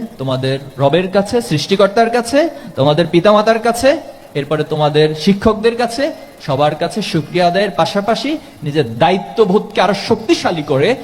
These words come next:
আগামী দিনে তুমি কোথায় যেতে চাও, কি স্বপ্ন দেখতে চাও, কোন টার্গেটে পৌঁছতে চাও,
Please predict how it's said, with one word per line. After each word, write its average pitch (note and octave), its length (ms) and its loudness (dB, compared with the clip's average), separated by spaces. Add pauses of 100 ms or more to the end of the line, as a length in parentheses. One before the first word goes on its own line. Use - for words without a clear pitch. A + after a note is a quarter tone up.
(240)
আগামী C4 320 2
দিনে A#3+ 220 -2
তুমি D#3 180 -4
কোথায় C#3+ 360 -4
যেতে B2+ 220 -2
চাও, E3+ 220 0 (140)
কি D3 120 -4
স্বপ্ন C3 380 -4
দেখতে C#3+ 300 0
চাও, B3 180 2 (140)
কোন D3+ 160 -2
টার্গেটে B2+ 380 -2
পৌঁছতে A3+ 340 -2
চাও, C3+ 200 0